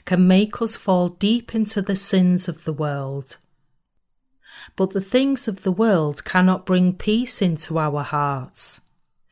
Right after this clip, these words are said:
We must realize that the Lord's righteousness constitutes our salvation, and we must believe in it and follow it with thanksgiving.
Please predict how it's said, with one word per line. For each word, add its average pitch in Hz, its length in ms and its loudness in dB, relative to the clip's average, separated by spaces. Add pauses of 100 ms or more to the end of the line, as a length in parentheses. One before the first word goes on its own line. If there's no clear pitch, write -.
(420)
We 233 180 4
must 240 360 0
realize 160 640 0
that 175 220 -4
the 175 100 0
Lord's 208 500 2
righteousness 175 880 -2
constitutes 170 1040 -2
our 160 200 -2
salvation, 165 1080 -2 (360)
and 170 180 0
we 196 220 4
must 226 320 2
believe 202 520 2
in 151 140 0
it 143 340 -6 (260)
and 175 180 2
follow 208 580 2
it 151 320 -4
with 160 160 -6
thanksgiving. 156 1080 -2